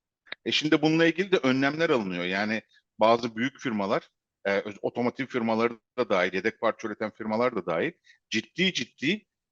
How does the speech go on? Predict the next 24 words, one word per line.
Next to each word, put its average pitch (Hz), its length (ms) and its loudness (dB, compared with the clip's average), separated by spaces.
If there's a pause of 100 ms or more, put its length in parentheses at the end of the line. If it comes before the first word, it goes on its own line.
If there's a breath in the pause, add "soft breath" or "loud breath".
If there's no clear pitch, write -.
kendilerine 143 540 4
bir 175 180 0
plan 143 360 0
B 160 160 8
oluşturmaya 135 600 0
çalışıyorlar. 85 880 -10
Bu 95 200 -8
plan 117 300 2
B'de 139 220 4
de 180 100 -2
kendilerine 143 480 -2
daha 123 160 4
yakın 151 280 -4
noktalarda 90 480 -6
ya 110 100 -2
da 98 80 -8
kendi 104 260 -8
ülkelerin 107 360 -2
içinde 82 340 -8 (320 loud breath)
ya 98 120 4
da 107 120 0
daha 104 200 6
yakın 120 300 2
lokasyonlarda 87 1000 -2